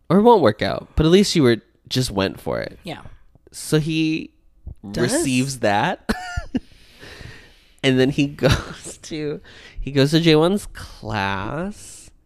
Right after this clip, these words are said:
Speaker 1: and then
Speaker 2: As soon as he steps out, he's like, "Young, we're talking right now in this level. If you don't wanna talk to me, I'll just get louder." Crazy.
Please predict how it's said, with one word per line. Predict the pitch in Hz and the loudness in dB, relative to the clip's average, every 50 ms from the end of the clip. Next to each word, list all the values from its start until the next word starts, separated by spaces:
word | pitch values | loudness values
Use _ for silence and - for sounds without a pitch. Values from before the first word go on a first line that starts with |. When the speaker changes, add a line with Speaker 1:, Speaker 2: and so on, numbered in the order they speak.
| _ - | _ -8
Speaker 1:
and | - 127 127 | -4 0 0
then | 120 113 113 113 120 - - - - _ _ - | 2 2 0 -2 -4 -6 -12 -16 -20 _ _ -12
Speaker 2:
As | 165 160 | -10 -10
soon | - - 196 185 190 | 0 2 2 4 4
as | 185 170 190 | 2 0 0
he | 185 | -2
steps | - - - 170 160 156 - | -2 -2 -2 -2 -2 0 -2
out, | 180 156 147 | -2 -2 -2
he's | 143 165 160 156 165 | -4 -6 -4 -2 -2
like, | 156 156 - - - | -2 -2 -6 -4 4
"Young, | - 247 285 302 294 262 190 139 113 - - - _ _ _ _ _ _ _ _ _ _ _ _ _ - _ _ _ _ _ _ _ _ _ - _ - | 8 8 10 10 10 6 4 0 -8 -16 -20 -20 _ _ _ _ _ _ _ _ _ _ _ _ _ -20 _ _ _ _ _ _ _ _ _ -20 _ 4
we're | 196 262 302 | 6 8 8
talking | 330 - 269 311 294 294 294 294 262 226 196 | 6 6 6 6 6 8 6 2 2 4 6
right | 208 208 220 226 - - 208 | 6 6 6 4 0 0 2
now | 208 202 185 175 165 143 - - - - _ | 4 6 6 6 4 2 -2 -8 -16 -6 _
in | 247 262 247 233 226 202 | 4 4 6 6 4 4
this | 208 240 254 240 - - | 4 4 4 2 0 -2
level. | 214 208 196 185 180 165 160 131 - - - _ _ _ _ _ _ - - - 196 - - | 2 4 6 6 4 4 0 -6 -8 -12 -18 _ _ _ _ _ _ -20 -20 -18 -18 -2 0
If | 226 240 - 254 | 0 2 4 6
you | 254 254 | 6 8
don't | 277 302 311 302 | 8 8 8 8
wanna | 294 277 269 262 254 | 8 8 6 6 2
talk | - 226 233 226 226 226 - | 2 2 4 4 4 4 2
to | - 269 | 0 4
me, | 262 285 294 294 | 4 4 2 4
I'll | - 220 240 233 | 4 4 4 4
just | 202 226 254 - - | 4 0 -2 -2 2
get | 185 233 240 233 - | 2 2 2 2 2
louder." | 202 202 202 208 208 208 202 180 139 117 113 - - _ _ _ _ - - - _ - - _ _ _ - - _ - - - _ _ - - - - - _ - _ _ _ _ _ _ _ _ _ _ _ _ _ _ _ _ _ | 4 6 6 6 6 4 2 0 0 -2 -6 -14 -20 _ _ _ _ -20 -20 -20 _ -20 -20 _ _ _ -20 -20 _ -20 -20 -20 _ _ -20 -20 -20 -20 -20 _ -20 _ _ _ _ _ _ _ _ _ _ _ _ _ _ _ _ _
Crazy. | - - 170 156 151 151 143 135 123 120 147 - | -10 -8 -8 -6 -6 -8 -10 -12 -14 -14 -16 -20